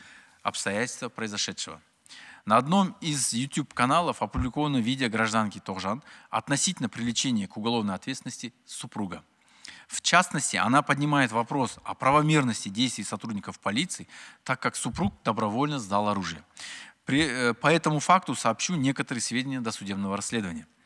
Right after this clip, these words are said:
Супруг данной женщины подозревается в том, что шестого января в группе лиц совершил тяжкое преступление, проник в здание департамента полиции Жамбылской области, откуда похитил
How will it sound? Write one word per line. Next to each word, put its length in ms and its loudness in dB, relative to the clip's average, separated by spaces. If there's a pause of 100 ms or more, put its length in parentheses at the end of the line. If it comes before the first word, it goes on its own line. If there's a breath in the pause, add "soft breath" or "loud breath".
(240 soft breath)
Супруг 440 2
данной 440 4 (360)
женщины 380 4
подозревается 640 2
в 80 -6
том, 220 -2 (280 loud breath)
что 440 0
шестого 500 4
января 440 4 (260 loud breath)
в 160 -2
группе 380 4
лиц 220 2
совершил 380 0
тяжкое 460 2
преступление, 680 -6 (480 loud breath)
проник 340 6
в 40 -4
здание 360 4
департамента 640 0
полиции 460 -2
Жамбылской 580 2
области, 480 -6
откуда 380 -2
похитил 440 -4